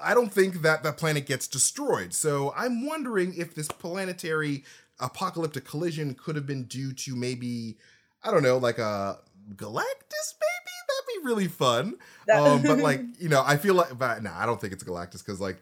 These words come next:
Speaker 1: I don't think there'd be a, any planets left, 'cause he doesn't leave his plate.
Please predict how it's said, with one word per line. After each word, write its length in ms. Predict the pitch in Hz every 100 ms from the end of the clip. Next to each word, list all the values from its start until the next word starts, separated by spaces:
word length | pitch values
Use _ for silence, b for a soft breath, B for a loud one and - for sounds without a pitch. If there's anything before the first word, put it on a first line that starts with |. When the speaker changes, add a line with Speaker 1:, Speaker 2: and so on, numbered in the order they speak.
| 110
Speaker 1:
I 100 | 110
don't 100 | 120
think 140 | 123 113
there'd 160 | 110
be 160 | 120 117
a, 80 | 107 -
any 180 | 139 139
planets 360 | 147 143 143
left, 340 | 151 180 - -
'cause 120 | 117
he 140 | 143 160
doesn't 300 | 175 185 180
leave 180 | 202
his 120 | 190 185
plate. 340 | - 202 185